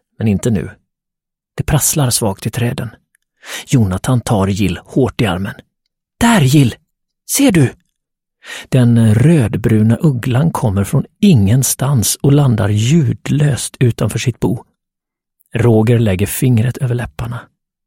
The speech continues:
Han vet att minsta ljud kan skrämma den stora fågeln. Jill och Jonathan håller andan när de ser de tallriksrunda ögonen vändas mot dem.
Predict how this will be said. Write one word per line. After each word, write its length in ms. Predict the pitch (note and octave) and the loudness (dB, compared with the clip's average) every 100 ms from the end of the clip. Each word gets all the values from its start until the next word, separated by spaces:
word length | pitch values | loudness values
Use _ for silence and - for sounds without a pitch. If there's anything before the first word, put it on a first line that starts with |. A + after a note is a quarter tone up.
| _ _ _ - | _ _ _ -18
Han 440 | - - B2+ D#3 | -18 -8 -2 0
vet 540 | A#2+ A2 B2+ - - - - - | 0 0 -2 -8 -20 -20 -20 -8
att 180 | A2 - | -4 0
minsta 800 | A2 C3+ F3+ C#3 F#2+ - - D3 | 2 4 4 2 0 -6 -4 -2
ljud 520 | G2+ G#2 A#2+ A2+ - | 0 -2 -2 -4 -8
kan 200 | - A2+ | -6 -4
skrämma 440 | - D#3+ A#2+ A2 | -4 -6 -4 -4
den 140 | C#3 A#2 | -4 -4
stora 320 | - C3+ A#2 | -6 -6 -8
fågeln. 380 | - A#2 C#3 B2+ - _ _ _ _ _ _ _ _ - | -8 -8 -8 -12 -14 _ _ _ _ _ _ _ _ 0
Jill 220 | F3 F3 - | 2 2 -2
och 140 | D#3 | -2
Jonathan 560 | D3+ D#3+ A2 G#2 - A2+ | 2 2 2 0 -2 -2
håller 440 | G#2+ G#2+ F2 - | 0 0 -2 -2
andan 500 | C3 G#2+ E2 - B2+ A#2 _ - - - | -2 -2 -4 -6 -6 -10 _ -20 -20 -8
när 120 | - A#2+ | 0 2
de 140 | A#2 | 2
ser 440 | A2+ - C#3+ C3+ | 0 -2 0 0
de 300 | A2+ A2+ G2+ - - | -2 -2 -4 -6 -10
tallriksrunda 1160 | - C#3 G#2 G2+ G#2+ - - A2+ A2+ A2+ A2 | -8 -6 -6 -6 -6 -6 -4 0 0 0 0
ögonen 500 | - C3 A#2 A2 G#2+ | -2 -2 -2 -4 -2
vändas 380 | G#2 A2 F#2+ A2 | 0 0 0 -2
mot 180 | C3 - | -2 -4
dem. 140 | A#2 | -8